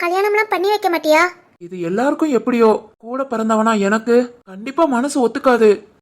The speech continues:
Speaker 2: கல்யாணம் முடிஞ்சு ஒரு குழந்தை வச்சிருக்கிற பையனுக்கு எப்படி என் தங்கச்சியை கட்டி கொடுக்க முடியும்? வேண்டாம்,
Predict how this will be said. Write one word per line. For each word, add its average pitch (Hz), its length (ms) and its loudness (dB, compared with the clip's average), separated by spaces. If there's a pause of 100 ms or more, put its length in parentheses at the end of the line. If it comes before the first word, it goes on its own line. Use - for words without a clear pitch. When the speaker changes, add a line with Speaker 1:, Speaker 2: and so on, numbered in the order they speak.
Speaker 2:
கல்யாணம் 214 320 -8
முடிஞ்சு 226 320 -2
ஒரு 214 180 2
குழந்தை 262 300 2
வச்சிருக்கிற 240 400 -2
பையனுக்கு 220 340 -2 (280)
எப்படி 359 260 4
என் 254 140 0
தங்கச்சியை 254 320 2
கட்டி 226 180 -2
கொடுக்க 247 260 0
முடியும்? 226 320 2 (380)
வேண்டாம், 202 340 -8